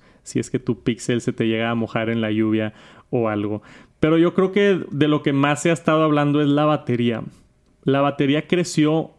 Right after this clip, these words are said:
muchísimo y esto es algo que a mí me encanta ver en teléfonos. Tenemos por acá la, la información de la batería. Tenía antes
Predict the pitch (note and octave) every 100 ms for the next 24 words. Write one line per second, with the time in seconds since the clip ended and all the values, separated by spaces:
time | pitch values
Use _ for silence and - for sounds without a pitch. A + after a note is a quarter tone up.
0 | - C#3 C#3+ D3+ D#3 C3+ - D#3 C#3 B2
1 | A2 A2 A#2+ A#2+ D#3 D3+ D3+ D3 C3 C#3
2 | C3+ C#3 C3 C3+ C3+ C3 C#3 C3 A#2 A#2
3 | C3+ D3 - - - - - B2+ C3 C3+
4 | D#3 C#3+ B2+ C3+ C#3+ C#3 A#2+ - A#2+ A#2
5 | A#2 A2 A#2+ A#2 A#2+ A#2+ C#3 C#3 C3+ A#2+
6 | B2 C#3 - - - - _ D#3 D3+ E3+
7 | F3+ F3 F#3 -